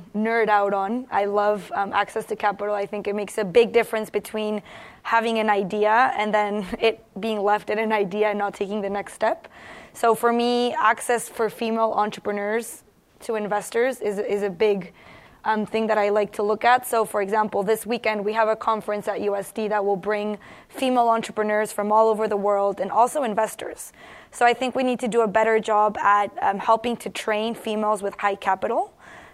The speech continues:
that want to invest, but they're not used to it. They're not used to high risk investment. Um, they've, they're used to a lot of men around them or other people making decisions for their money, but not, not necessarily theirs.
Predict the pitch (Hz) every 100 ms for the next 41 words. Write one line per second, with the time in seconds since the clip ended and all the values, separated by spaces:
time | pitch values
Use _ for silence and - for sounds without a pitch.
0 | _ 202 233 214 - - 214 226 247 -
1 | 302 277 302 339 - 240 214 - _ -
2 | 214 226 233 233 214 285 - - 202 233
3 | 226 233 247 226 240 226 226 - 233 220
4 | 220 220 214 202 196 - - - - 208
5 | 208 214 208 202 180 - - - _ 214
6 | 226 240 277 - 269 233 226 226 226 214
7 | - - - - - 233 254 262 233 226
8 | 220 214 214 202 214 220 240 208 220 208
9 | 220 196 190 208 220 - 214 196 202 208
10 | 220 269 - - - - - 226 220 -
11 | 214 233 226 226 220 208 220 208 214 202
12 | - 202